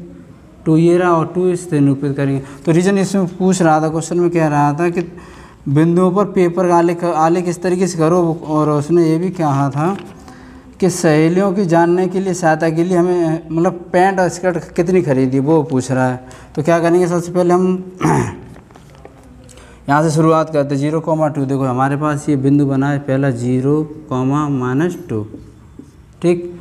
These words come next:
और नेक्स्ट उसने कहा था अब यहाँ पे देखो ज़ीरो कॉमा माइनस फ़ोर, ये ज़ीरो है ये माइनस फ़ोर है, तो ये हमारा फ़ोर हो रहा है, ये जाएगा सीधा।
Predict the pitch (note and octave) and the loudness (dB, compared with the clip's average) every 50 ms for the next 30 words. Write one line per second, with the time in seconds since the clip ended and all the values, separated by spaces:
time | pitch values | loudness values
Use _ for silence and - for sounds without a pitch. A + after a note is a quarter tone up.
0 | - - - - C#3 C#3 D3 C#3+ C#3+ D3 D#3 E3+ E3 D#3+ E3+ D3+ - E3+ E3+ D#3+ | -18 -20 -10 -4 -2 0 0 2 2 2 2 2 2 0 -2 -2 0 0 0 2
1 | D3+ D#3 D3 C#3+ C#3+ C#3 D3 D#3 F3 G3+ G#3 - - - - - - - - - | 2 2 2 2 2 0 0 0 0 -2 -2 -6 -10 -18 -20 -20 -20 -20 -20 -20
2 | - - - - - - C#3+ D3 D3 D3 D3+ D3+ E3 E3+ D#3 D#3+ D#3+ D3+ D#3+ D#3+ | -20 -20 -20 -12 -6 -2 0 2 2 2 2 2 0 -2 -2 -2 -2 -2 -2 -2
3 | D3 C#3 D3 D3+ D#3 D#3 D#3 D#3 D3+ D#3 F3+ F3 D3+ C#3+ C#3+ C#3+ C#3 C#3 - D3 | -2 -2 0 0 0 0 0 0 0 0 0 0 0 0 0 0 -2 -2 -4 -4
4 | C#3 C3+ C3 C#3 C#3 C#3 D3 D3+ C#3+ D3+ D3+ D#3 D#3+ D#3+ E3 D3+ C3+ C3 C3 C3 | -4 -4 -4 -2 -2 0 0 0 0 0 0 0 0 0 2 2 0 0 0 0
5 | C3 C3+ C#3 C#3+ D3 C#3+ - - C#3 C#3 C3+ C3 C3 C#3 C3+ C3 B2 C3 C3+ C#3+ | 0 0 0 0 0 -2 -2 -2 -2 -2 -2 -2 -2 0 0 0 2 0 0 0
6 | C#3 C#3 - D3 D3 D3+ D#3+ E3 D#3 D3+ C3 A2+ G#2+ - - - - - - - | 0 -2 -2 -2 -2 -2 0 0 0 0 -2 -2 -4 -10 -16 -18 -20 -20 -20 -16
7 | - - B2+ B2+ B2 A#2 A#2 A#2 A2+ A2+ A2+ A2+ A2+ A#2 A2 A2 A2 A2 G#2+ G#2 | -10 -6 -4 -4 -2 -2 -2 -2 -2 -4 -6 -6 -6 -6 -4 -4 -4 -4 -4 -4
8 | A2 A2 G#2+ | -4 -6 -6